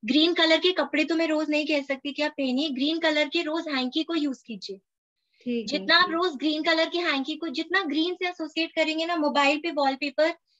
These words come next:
Speaker 1: लगा लीजिए greenery का, green color का। इन सब से क्या होगा, आपके emotions बहुत ज्यादा, अ, balance होंगे। और आपको बताया होगा doctor ने कि ये hormonal issues किस लिए होते हैं, majorly because of stress and emotions।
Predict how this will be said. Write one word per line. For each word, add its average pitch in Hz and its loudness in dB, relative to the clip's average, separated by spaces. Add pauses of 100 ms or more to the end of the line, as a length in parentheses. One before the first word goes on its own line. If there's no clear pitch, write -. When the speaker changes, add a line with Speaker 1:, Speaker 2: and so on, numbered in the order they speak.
(140)
Speaker 1:
लगा 277 4
लीजिए 302 0
greenery 269 -2
का, 254 -4
green 277 0
color 233 -2
का। 208 -16 (480)
इन 311 4
सब 330 2
से 349 0
क्या 339 4
होगा, 330 2
आपके 349 2
emotions 285 -2
बहुत 277 0
ज्यादा, 277 0 (520)
अ, 247 0 (240)
balance 277 2
होंगे। 214 -4
और 262 0
आपको 277 2
बताया 269 2
होगा 311 2
doctor 262 -2
ने 285 -2
कि 302 -8
ये 294 -4
hormonal 285 0
issues 311 -8
किस 262 -6
लिए 269 2
होते 247 0
हैं, 240 0
majorly 262 0
because 277 0
of 294 -12
stress 269 -4
and 269 -2
emotions। 208 -8